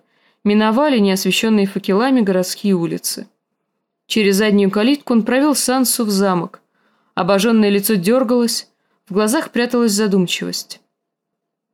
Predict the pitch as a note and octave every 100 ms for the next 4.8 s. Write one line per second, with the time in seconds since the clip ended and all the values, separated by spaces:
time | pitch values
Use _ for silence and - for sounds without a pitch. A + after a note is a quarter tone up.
0 | _ _ _ _ - A3+ B3 A#3 A3+ C4
1 | C4 A#3 A3+ B3+ A#3+ A#3 G#3+ A3+ G#3 A3+
2 | A#3 F#3+ - _ _ _ - E3+ G#3+ A3+
3 | A3 F#3 F#3 F#3+ G#3 G3+ - F#3+ F#3+ F#3+
4 | F#3 - F#3 F3 E3 - - -